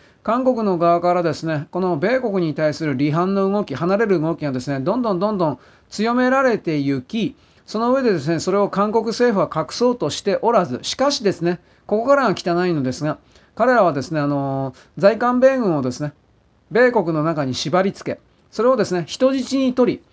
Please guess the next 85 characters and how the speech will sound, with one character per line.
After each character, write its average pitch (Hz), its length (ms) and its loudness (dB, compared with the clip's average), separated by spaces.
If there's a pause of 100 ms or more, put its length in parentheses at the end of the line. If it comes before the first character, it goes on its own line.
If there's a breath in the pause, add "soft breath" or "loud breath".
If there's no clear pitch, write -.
(280 soft breath)
彼 262 180 4
ら 262 80 4
が 202 140 2
で 170 80 2
す - 100 -8
ね、 180 140 -2
北 214 220 -2
朝 247 160 2
鮮 202 180 0
を 165 40 -2
攻 185 200 0
撃 175 160 -2
す 196 120 -6
る 208 140 -2
と 202 80 -2
い 170 140 2
う - 20 -2
ふ 175 120 0
う 185 40 0
な 156 200 0
事 165 120 -4
態 175 200 0
に 143 100 0
な 165 100 0
っ 170 60 -6
た 143 120 -2
場 151 180 2
合 151 40 0
に 151 140 -2
お - 20 -2
い 147 60 -4
て 139 80 -6
は、 131 60 -2
そ 170 120 -6
れ 180 60 0
を 160 80 2
後 220 280 2
ろ 214 60 0
か 208 140 2
ら 190 140 4
撃 170 120 2
ち、 185 300 -4 (180)
そ 214 140 -6
し - 40 -2
て 240 100 2
で 196 60 -4
す 160 100 -2
ね、 185 80 0
場 170 240 4
合 233 80 0
に 240 80 0
よ 254 80 0
っ 247 40 -4
て 151 140 -4
は、 156 240 4 (380 soft breath)
こ 208 80 -4
の 214 140 0
在 233 200 2
韓 277 180 0
米 330 160 2
軍 277 160 0
の 170 120 2
司 175 180 -2
令 220 180 2
官 156 200 2
に 131 100 -2
な 170 140 2
る 185 80 0
こ 151 100 -6
と 151 140 -6
に 139 100 -2
よ 135 120 -2
っ - 20 -10
て、 135 240 -6
つ 160 100 -6
ま 180 60 0
り - 40 -2
そ 165 120 -6
の、 151 80 -4
そ 226 120 -2
れ 254 60 2
が 311 100 2
で 269 120 2
す - 80 -6
ね 196 140 -2